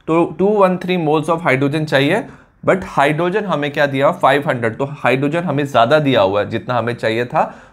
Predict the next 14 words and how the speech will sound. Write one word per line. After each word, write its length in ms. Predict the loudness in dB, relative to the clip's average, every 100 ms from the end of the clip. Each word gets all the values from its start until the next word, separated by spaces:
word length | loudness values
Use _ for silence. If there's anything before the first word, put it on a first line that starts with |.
| _
तो 260 | -2 -2 -4 -14 -2
नाइट्रोजन 500 | 0 2 0 0 -2
कम 180 | 0 0
क्वांटिटी 420 | 2 0 0 -2 -2
में 120 | 0
प्रेजेंट 360 | -2 -2 -2
है, 80 | -4
तो 100 | -2
ये 160 | -2 0
लिमिटिंग 460 | 0 -2 -2 -2 -2
रिएजेंट 420 | -2 -2 -2 -6 -6
होगा। 280 | -6 -6 -10 -16 _ _ -16 -8
ठीक 180 | -4
है, 80 | 2